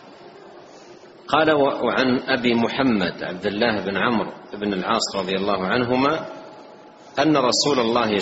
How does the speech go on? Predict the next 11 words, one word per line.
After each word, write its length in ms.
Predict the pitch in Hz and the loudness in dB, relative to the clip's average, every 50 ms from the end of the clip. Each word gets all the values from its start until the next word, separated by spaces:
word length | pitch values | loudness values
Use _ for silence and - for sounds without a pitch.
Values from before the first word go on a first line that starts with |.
| - - | 0 0
صلى 140 | 120 117 113 | 0 0 2
الله 380 | 107 110 120 120 113 107 104 98 | 2 2 2 2 2 2 2 2
عليه 420 | 95 107 117 120 113 104 107 104 | 2 2 2 2 2 0 0 0
وسلم 640 | 101 98 92 - - 127 120 110 107 107 101 101 95 | 0 0 0 0 -2 -2 -2 0 0 0 0 2 0
قال: 680 | 92 90 - - 110 117 123 131 143 151 160 156 156 - - - - - - - - - - - - - - - - - - | -2 -2 -2 0 2 2 2 2 2 2 0 0 -2 -6 -10 -16 -16 -18 -18 -18 -20 -20 -20 -20 -20 -20 -20 -20 -20 -16 -8
لا 300 | 98 107 127 131 127 123 | -2 0 2 2 2 2
يؤمن 720 | 117 113 123 127 - - 123 117 113 110 104 101 95 92 - - - - - - - 104 | 4 4 2 2 0 0 0 2 2 2 2 2 0 -2 -4 -6 -12 -18 -18 -8 -8 -6
أحدكم 840 | - - - 131 131 123 135 131 - - 156 156 170 170 151 - - - - - - - - - - - - - - - | -6 -2 -2 -2 0 2 0 0 0 0 0 0 0 0 -2 -4 -8 -14 -18 -18 -20 -20 -20 -20 -20 -20 -20 -20 -20 -18
حتى 760 | - - 147 160 - - - - - 139 131 127 127 123 117 - - 104 | -6 -2 -2 -2 -2 -6 -8 -2 0 2 2 2 2 0 0 -2 -2 0
يكون 500 | 113 113 107 - - 143 147 143 131 120 | 0 0 0 -2 -2 0 2 2 2 2
هواه 840 | 110 110 110 117 117 113 120 135 151 151 151 147 151 160 160 165 | 0 0 0 0 2 2 4 2 2 2 0 0 0 0 0 0